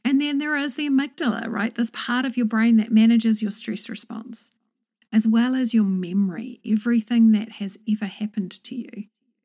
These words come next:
even those pre-verbal experiences. All of these complex systems combine and are filtered through your unique personality to interpret reality. And if you can see that reality is neutral, it's just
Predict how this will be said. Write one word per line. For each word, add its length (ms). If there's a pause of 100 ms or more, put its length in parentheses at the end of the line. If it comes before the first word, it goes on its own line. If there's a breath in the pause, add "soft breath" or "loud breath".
(300)
even 340
those 240
pre-verbal 840
experiences. 1040 (280)
All 340
of 120
these 200
complex 640
systems 480
combine 720
and 180
are 100
filtered 640 (380 soft breath)
through 420
your 280
unique 720
personality 960 (420 soft breath)
to 180
interpret 580 (120)
reality. 680 (1200 loud breath)
And 160
if 240
you 100
can 200
see 360
that 180
reality 800
is 360
neutral, 460
it's 180
just 480